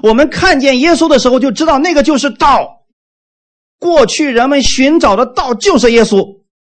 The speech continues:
那耶稣在行走的时候，他是在行道。你看耶稣遇到这些困难，他从来没有说，“哦，好厉害的问题啊，好大的问题啊。”从来没有描述过这个问题有多大，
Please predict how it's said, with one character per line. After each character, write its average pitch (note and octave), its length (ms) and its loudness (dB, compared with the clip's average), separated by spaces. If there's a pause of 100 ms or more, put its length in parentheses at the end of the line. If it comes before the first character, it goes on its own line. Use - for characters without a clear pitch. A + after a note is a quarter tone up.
(160)
那 A3 160 -4
耶 C4+ 200 -2
稣 E4+ 240 0
在 B3+ 200 0
行 A#3 360 -2
走 G#3 160 0
的 F3+ 120 2
时 F#3+ 100 -4
候， G#3 140 -2
他 A#3+ 180 -6
是 A3+ 140 -4
在 D#3+ 160 -4
行 B2+ 320 -6
道。 C#3 260 -6 (120)
你 D3 80 -8
看 F3+ 180 -6
耶 A3 100 0
稣 A3 180 -4
遇 A#3+ 140 -4
到 F#3+ 140 0
这 G3+ 100 -2
些 F3+ 100 -2
困 G3+ 220 -6
难， D3+ 140 -2
他 F#3 100 -4
从 F3+ 140 -6
来 F#3 100 -2
没 F#3 80 -6
有 E3 80 -4
说 D3+ 300 -6 (240)
，“哦， G#2+ 580 -2
好 E2+ 300 -8
厉 B2 240 -6
害 G2+ 200 -10
的 E2 280 -14
问 A2 240 -6
题 - 260 -14
啊， C2 140 -16 (440)
好 E3+ 220 -2
大 G3 240 -2
的 E3+ 140 0
问 D#3+ 180 -2
题 C3 160 -10
啊。” G#2 100 -8 (140)
从 D4 140 2
来 D#4+ 100 0
没 D4+ 80 -2
有 D4+ 80 0
描 F#3 240 -2
述 C#4+ 140 -2
过 A3+ 100 2
这 A3 60 -4
个 A3+ 80 2
问 A3 160 -2
题 F#3 80 -6
有 F3 80 0
多 C#3 120 -2
大， - 340 -4